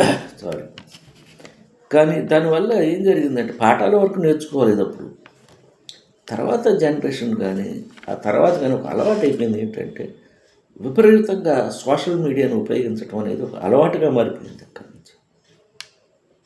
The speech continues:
అంతకుముందు ఏంటి, "ఎందుకు తీస్తున్నావు ఫోను?" అని చెప్పి అంటే తల్లిదండ్రులు ఆగిపోయేవాళ్ళు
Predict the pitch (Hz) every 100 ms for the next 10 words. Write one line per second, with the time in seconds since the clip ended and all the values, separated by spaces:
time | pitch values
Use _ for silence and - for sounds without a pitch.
0 | _ _ _ - _ - 117 151 175 196
1 | 156 143 147 110 - - _ _ _ _
2 | _ _ _ _ _ _ _ _ 143 190
3 | 175 165 160 - - _ _ _ _ _
4 | _ _ _ 123 156 170 151 - 147 135
5 | 131 - - - _ _ _ _ _ _
6 | _ _ - 139 139 120 - - - _
7 | - _ - 123 156 151 143 139 135 135
8 | 156 139 110 139 139 110 95 - -